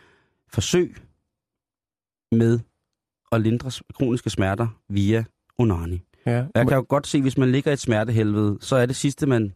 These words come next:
Speaker 1: tænker på, måske at gokke sig selv. Men hvis nu, at det hjælper, og det kan lindre, så er det altså noget. Og så kommer jeg til en ting, som, som kunne være måske hjælpende til det.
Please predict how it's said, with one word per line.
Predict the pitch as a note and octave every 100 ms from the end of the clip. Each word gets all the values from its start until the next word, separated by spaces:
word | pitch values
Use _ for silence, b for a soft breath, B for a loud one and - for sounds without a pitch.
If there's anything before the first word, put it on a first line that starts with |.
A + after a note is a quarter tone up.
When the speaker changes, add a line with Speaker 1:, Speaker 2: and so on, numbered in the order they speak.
| _
Speaker 1:
tænker | A2+ A2+ B2
på, | A#2 G#2 - -
måske | A2 B2+ A#2 - _ _ _ _ _
at | A2+
gokke | - G2+ -
sig | A#2
selv. | F#2+ - _ _ _ _ _ _
Men | D3+ A2+ D#2 _ _ _ _ _ _ _ _ -
hvis | C3+ D#3 C#3
nu, | G#2+ - _ _
at | A2 G2+ -
det | G2
hjælper, | - A2
og | G2 G2+
det | G2+
kan | G2
lindre, | F2+ F2 F#2+
så | - F#2+
er |
det | F#2+
altså | - -
noget. | - - B B B -
Og |
så | C#3
kommer | G#3 G#3 G3
jeg | F3
til | - D#3+ C#3+ C3+ B2+ A#2
en |
ting, | A2+ E3+ -
som, | - D3 A#2 G#2 F2+ b b b b b b _ _ _ _ A#2
som | - C3+ A#2
kunne | - B2 G#2+ G#2+
være | A#2
måske | A2 A2 C3
hjælpende | B2 E3 - F#3
til | - F2+
det. | E2